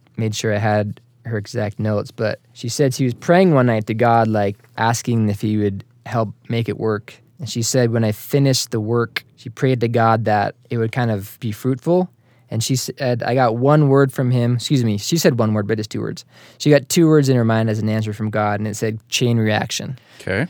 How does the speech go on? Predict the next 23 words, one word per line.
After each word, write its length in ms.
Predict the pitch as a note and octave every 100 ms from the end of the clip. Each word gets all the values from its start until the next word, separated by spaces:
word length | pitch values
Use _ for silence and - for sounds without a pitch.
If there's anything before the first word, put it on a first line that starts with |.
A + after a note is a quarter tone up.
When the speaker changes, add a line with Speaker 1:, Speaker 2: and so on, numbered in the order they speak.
| -
Speaker 1:
So 160 | - G#2+
she 200 | - E3+
felt 340 | - D#3 C3
that 160 | B2+ A#2+
if 100 | A#2
she, 640 | - C3 B2+ B2+ B2+ A#2+ - _ _ -
you 60 |
know, 260 | G#2+ F#2+ F#2+
recorded 400 | G#2+ G#2 A#2+ A2
this 140 | A2 -
video 280 | - G#2 G#2
of 80 | G2+
this 140 | G#2
sister 300 | - G#2+ -
sharing 320 | - G#2 G2+
this 160 | G2 - - _
beautiful 320 | - A2 - -
song, 440 | G#2 G2 F#2 A2 - -
that 140 | -
just 200 | - G2+
something 360 | A#2+ A2 A2 A2
would 160 | G#2+ - _ -
happen. 380 | - - -